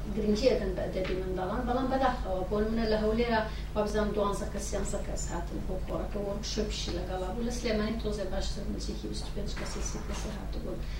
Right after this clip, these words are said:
یعنی، بە شێوەیەک لە شێوەکان هەوڵە دەن. لە هەمان کاتە ئێستا هەوڵە دەین، بۆ نمونە، کۆنفرانسی مامۆستایانی زمانی کوردی بەرینەوە کوردستان، لە کوردستان بیکەین، بۆی شتێک دروست بێ. بۆ نمونە، کۆمەڵێ، ئێ، کۆمەڵێ کەس لێرە بەرینەوە لەوێ باسی هەندێک لایەنی ژیانی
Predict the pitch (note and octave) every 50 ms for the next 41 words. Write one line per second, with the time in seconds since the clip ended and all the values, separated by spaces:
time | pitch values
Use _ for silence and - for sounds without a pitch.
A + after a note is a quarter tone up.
0 | - - - - - A#3 A#3 B3 B3+ B3 A#3 A3+ B3 B3 - - D4+ D4 D#4 E4
1 | D#4+ D4+ D4 C#4 - D4 C4+ C4+ - C#4+ C#4 C4 A#3 A#3 B3+ B3 A#3+ A3+ G#3+ -
2 | G#3 G3 G3 G#3+ A3 B3+ C4 C4+ C4 - B3+ B3 A#3 A#3+ - - - - A3 A3+
3 | A#3+ B3 A#3+ A#3 A#3+ B3 A#3+ - - - - - - - A#3 A3+ A#3 A#3 A3+ -
4 | A#3+ A3+ A3+ - - A#3+ A#3 A#3+ A#3 - - B3 A3+ A3 G#3+ G#3+ G#3+ - - A#3
5 | A3+ A3+ A3+ A3 G#3+ A3 A3 A3 G#3+ G#3+ - G#3+ G#3 G#3 - G3+ G#3 G#3+ G#3+ G#3+
6 | G#3 G#3+ A#3 - - - F#3 F3+ - - - - G3+ F#3+ F3+ E3+ - - - -
7 | - - - - G3 F#3 F3 F3 E3+ - - G#3+ G#3+ G#3 G#3+ A3 A3 - - -
8 | A#3+ A3 G#3+ G3+ G#3 G#3 G3 F#3 - - F#3+ F#3 - G#3 G#3 G#3 G#3 G3+ G3+ -
9 | G#3+ G#3 G#3 G#3+ G#3 G#3+ G#3 G#3 G#3 - - - - - - - G#3+ A3 A3 G#3
10 | G3+ - - - - - - B3 A3+ A3+ A3+ A3+ A3+ A3 A3 - - - B3+ B3+
11 | - - - A#3+ A3+ A3 G#3+ G3+ G#3 A3 A3 A3 G#3+ G#3+ G#3 G#3 G#3 G3+ G#3 G#3
12 | G3+ G#3 G#3 G#3 G#3 - - - - - - - - - G3+ G#3 G#3 G#3 - A3
13 | G#3+ G#3+ G#3+ G#3 G#3 G3 G3 G3 G3 G3 G3 F#3+ G3 - G#3 G3+ G3 G3 G3 F#3+
14 | F#3+ -